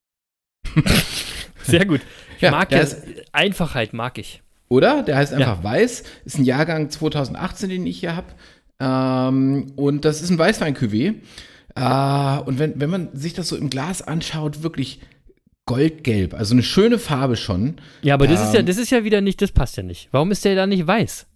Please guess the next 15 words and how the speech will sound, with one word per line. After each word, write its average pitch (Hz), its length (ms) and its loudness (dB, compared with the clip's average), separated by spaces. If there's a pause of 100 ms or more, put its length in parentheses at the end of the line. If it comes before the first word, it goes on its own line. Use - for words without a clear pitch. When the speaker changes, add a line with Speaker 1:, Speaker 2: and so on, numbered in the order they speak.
(1080)
Speaker 1:
Ey, 98 340 -4
ja, 98 100 -6
weil, 104 480 -4
äh, 98 320 -4 (160)
Weißwein, 110 800 -2
gute 160 340 0
Weißweine 135 540 0
goldgelb 151 560 2
sind 107 260 0
natürlich. 85 640 0 (100)
Speaker 2:
Siehst 139 220 2
du? - 60 4 (220)
Ey, 294 200 4 (240)
Speaker 1:
<laughs> 208 240 2
So. 160 200 4